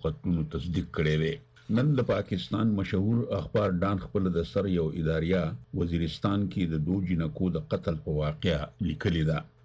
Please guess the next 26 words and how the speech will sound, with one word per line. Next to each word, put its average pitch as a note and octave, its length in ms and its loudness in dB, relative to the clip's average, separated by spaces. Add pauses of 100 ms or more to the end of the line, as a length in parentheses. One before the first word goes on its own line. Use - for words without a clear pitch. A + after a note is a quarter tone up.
د G#2+ 160 4
اداریې A2 500 4
په A#2+ 140 0
شروع G#2+ 320 2
کې A2 140 0
لیکلې F2+ 360 2
شوي A2+ 280 2
دي A2 60 2 (100)
چې - 60 -8 (120)
تیره A2+ 320 2
هفته F#2 400 -2
د F#2 100 0
خیبر F#2 360 0 (100)
پښتونخوا F2 560 -2 (100)
د F2+ 100 2
وزیرستان E2 680 0
پولیس F2 400 -2
ته D2+ 100 0 (400)
دا G2+ 80 4 (200)
تصدیق E2 420 0
شده F2+ 300 0
خبرونه F2+ 420 2
ورکړې D#2+ 420 -2
شوي G#2 280 2
وو G2 120 0 (200)
چې G#2+ 60 0